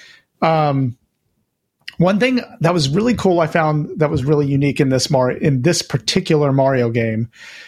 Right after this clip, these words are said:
is that when you get to the end of a level, you can ring a bell, and if you do ring that bell before you go in through the exit, you get to a bonus level where it's kind of like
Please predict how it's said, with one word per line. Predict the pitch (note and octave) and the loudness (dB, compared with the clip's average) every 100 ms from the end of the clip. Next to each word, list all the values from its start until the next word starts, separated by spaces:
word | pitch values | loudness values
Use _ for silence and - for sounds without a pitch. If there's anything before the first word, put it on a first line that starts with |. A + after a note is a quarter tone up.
| - - _ - | -20 -20 _ -2
is | F3 C3 | -2 0
that | D#3 D3+ D3 | 0 0 0
when | D3+ | 0
you | C#3+ | 2
get | F#3 G3+ | 0 0
to | |
the | F#3+ F#3 | 0 0
end | F3+ E3 | 0 0
of | F#3+ | 0
a | G3 | 0
level, | G3 A3 A#3+ C4 - _ _ _ _ _ _ _ - | 0 2 0 -2 -8 _ _ _ _ _ _ _ 0
you | G#3 | 0
can | A3+ F#3+ | 2 2
ring | G3+ A3 | 2 2
a | E3+ | 2
bell, | D#3+ C3 D3+ D#3 _ _ _ - | 2 2 -2 -6 _ _ _ -2
and | D#3+ | 0
if | D3+ D#3+ | 0 0
you | D3+ | 0
do | B2 F#3 A#3+ A#3 E3 | 2 2 2 0 0
ring | C#3 F#3 F#3+ E3+ | 0 2 2 2
that | F3 D#3 | 0 -2
bell | B2 F3 E3 | 0 0 0
before | D3 - E3 D3 | -2 -2 0 2
you | D3+ C3 | 2 0
go | D3+ D3 D#3+ | 0 2 0
in | D#3+ | 0
through | D3+ | 0
the | C#3 D3 | -2 -2
exit, | C#3 C3+ C3+ F#3 G3+ - _ _ _ _ _ _ _ _ _ | 0 0 0 0 -2 -12 _ _ _ _ _ _ _ _ _
you | C#3 F3 | 2 2
get | G3 G3+ - | 0 -2 -4
to | - E3 | 0 2
a | C3+ | 2
bonus | C#3 D3+ E3+ C#3+ D3+ | 0 2 0 0 0
level | C3+ B2+ B2+ B2+ C3 | 0 2 0 0 0
where | E3+ D3 C#3 | 0 2 0
it's | - | -2
kind | - E3 E3+ | -2 0 0
of | D3+ | 2
like | D#3 D3 | 0 0